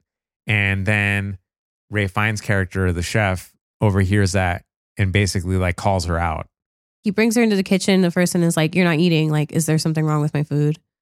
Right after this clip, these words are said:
Speaker 2: And she's just like, "No, I'm just not hungry." And then he's just like, "Okay." And then they ca-, they just kind of go on with it.
Speaker 1: Ray Fiennes' character basically knows that she doesn't belong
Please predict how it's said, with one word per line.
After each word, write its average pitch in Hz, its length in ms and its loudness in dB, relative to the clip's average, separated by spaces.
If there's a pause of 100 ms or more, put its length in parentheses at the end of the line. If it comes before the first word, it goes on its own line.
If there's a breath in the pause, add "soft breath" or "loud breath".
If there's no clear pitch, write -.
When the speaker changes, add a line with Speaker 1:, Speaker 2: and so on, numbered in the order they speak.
(720)
Speaker 2:
And 165 160 4
she's 175 420 2
just 160 220 -2
like, 143 400 -2
"No, 202 360 4
I'm 202 120 0
just 190 180 -4
not 156 140 0
hungry." 156 520 0 (560)
And 160 140 2
then 151 140 4
he's 151 180 4
just 147 180 -2
like, 139 340 -2
"Okay." 147 500 -4 (120)
And 160 120 2
then 151 120 2
they 156 100 2
ca-, - 160 -8
they 165 180 -4
just - 200 -10
kind 170 200 -2
of 156 100 -4
go 151 140 0
on 151 240 0
with 147 160 -2
it. 143 240 -4 (580)
Speaker 1:
Ray 123 180 4
Fiennes' 113 360 0
character 110 400 0
basically 98 960 0 (1600)
knows 123 500 4
that 110 180 0
she 113 240 -4
doesn't 101 360 0
belong 82 580 -4